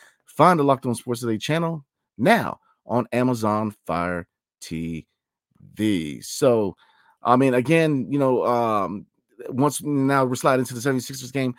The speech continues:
these two games were, were hard-fought games. And like I said, at, after I recap this game real quick, um, I'm gonna tell you why I'm very, very excited about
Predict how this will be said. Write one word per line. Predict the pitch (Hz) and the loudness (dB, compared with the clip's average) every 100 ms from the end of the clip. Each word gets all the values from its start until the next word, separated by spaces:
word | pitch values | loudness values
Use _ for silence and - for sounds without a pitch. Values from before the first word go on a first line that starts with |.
| - _ _ - | -12 _ _ -2
these | 196 - | 0 2
two | 233 | 2
games | 175 185 160 135 | 4 4 2 2
were, | 120 | 0
were | 104 110 | 2 0
hard-fought | 101 117 107 101 98 - 110 90 60 - | 2 2 2 -2 -10 -10 -6 -6 -6 -12
games. | 76 62 - - | -12 -12 -18 -10
And | 110 104 101 | -6 -6 -6
like | 107 | -6
I | 107 | -6
said, | 123 107 | -4 -4
at, | 110 - | -4 -4
after | 131 139 120 | -4 0 -2
I | |
recap | 117 120 - 104 | 0 -4 -4 -6
this | 101 | -6
game | 117 107 104 | -8 -6 -6
real | 101 | -8
quick, | - 110 92 _ _ _ _ - | -8 -8 -8 _ _ _ _ -4
um, | 107 104 | -2 0
I'm | 139 | -2
gonna | 160 | 0
tell | 180 | 0
you | 143 123 | 2 2
why | 113 104 | 2 2
I'm | 120 98 | 0 0
very, | 113 104 | 0 0
very | 92 98 | 0 -4
excited | 87 - 95 90 82 | -4 -6 -4 -4 -6
about | 87 92 90 85 | -10 -6 -6 -6